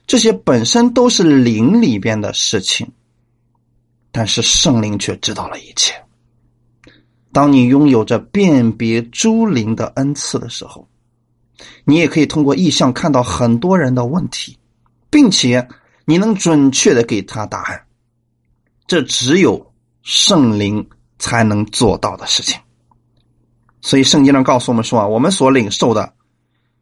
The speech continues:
并不是世上的灵，乃是从神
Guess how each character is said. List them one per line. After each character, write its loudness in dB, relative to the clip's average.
并 2
不 -4
是 -4
世 -2
上 -4
的 -14
灵， -10
乃 0
是 0
从 2
神 0